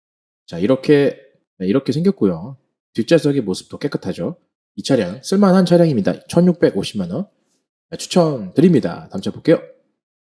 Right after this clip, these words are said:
자, 다음 모델은 프리미엄 럭셔리 등급인데요. 이 차량 천사백팔십만 원, 그리고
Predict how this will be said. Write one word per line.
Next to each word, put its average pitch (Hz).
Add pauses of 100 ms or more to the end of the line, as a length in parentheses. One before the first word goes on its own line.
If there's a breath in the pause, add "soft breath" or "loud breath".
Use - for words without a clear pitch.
(360)
자, 123
다음 170
모델은 160
프리미엄 202
럭셔리 156
등급인데요. 101
이 87
차량 90 (400)
천사백팔십만 196
원, 165
그리고 98